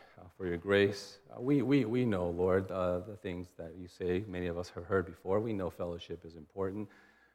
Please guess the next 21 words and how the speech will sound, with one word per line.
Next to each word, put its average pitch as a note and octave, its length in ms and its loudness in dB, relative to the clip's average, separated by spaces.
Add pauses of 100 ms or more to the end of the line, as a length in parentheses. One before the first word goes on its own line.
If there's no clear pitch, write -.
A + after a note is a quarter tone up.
(140)
um, E2 380 0
but G2 100 0
we G2+ 120 4
pray, G2 460 2 (400)
uh, F2 240 2
if G#2 220 0
it A2 140 4
is B2+ 180 0
important, D#2 520 0 (120)
um, D#2+ 320 -8 (480)
we F#2+ 80 -12
pray F#2 240 -6
that F2+ 140 -2
we G2+ 320 -2
make G2+ 300 0
it F2+ 100 -6
important E2 560 -12
practically F2 680 -6
in E2+ 80 -20
our D#2 160 -18
lives, D2+ 420 -14